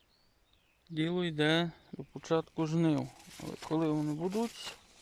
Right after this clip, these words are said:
не знаю. З того, що я бачу, тепла нас зараз достатньо. Навіть там кілька днів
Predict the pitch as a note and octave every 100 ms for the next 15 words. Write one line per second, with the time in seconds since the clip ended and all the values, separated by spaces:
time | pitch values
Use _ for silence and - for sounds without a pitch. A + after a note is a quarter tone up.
0 | - - - - - - - - D#3+ D#3+
1 | D3 C3+ B2+ C3+ - - - - - -
2 | - - - - - G#3 G3 - E3 D#3+
3 | F#3 G3+ - C4 B3+ - - - E3 F#3
4 | F#3 E3+ D#3 D3 - - - D3 D#3 D3
5 | C#3 - D#3 G#3 - - C#3+ C#3 - F#3
6 | A3 - - - - - D#3+ D#3+ D#3 D#3
7 | D#3 - E3 E3 D3+ D#3+ D3+